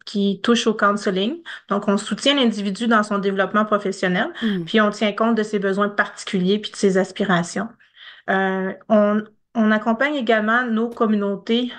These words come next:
Speaker 1: euh, par rapport à leur capacité organisationnelle. Donc, on, on veut maintenir une culture d'efficacité puis d'excellence, là, avec le développement des compétences puis l'amélioration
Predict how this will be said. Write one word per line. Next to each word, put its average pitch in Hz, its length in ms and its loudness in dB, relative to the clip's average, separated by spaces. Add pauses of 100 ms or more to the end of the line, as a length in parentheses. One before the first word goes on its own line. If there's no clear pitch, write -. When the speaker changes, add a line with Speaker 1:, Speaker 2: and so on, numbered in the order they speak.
(140)
Speaker 1:
euh, 196 400 2
par 196 200 0
rapport 208 220 2
à 233 60 4
leur 202 200 -2
capacité 196 420 -2
organisationnelle. 196 880 0 (380)
Donc, 185 240 -2
on, 190 300 0 (100)
on 196 160 2
veut 202 220 4
maintenir 220 600 2
une 196 160 -2
culture 202 420 -2
d'efficacité 196 680 -2
puis 214 100 -2
d'excellence, 196 680 0
là, 196 180 2 (320)
avec 190 220 2
le 196 60 2
développement 196 440 0
des 208 100 0
compétences 190 640 -2
puis - 240 -2
l'amélioration 190 840 0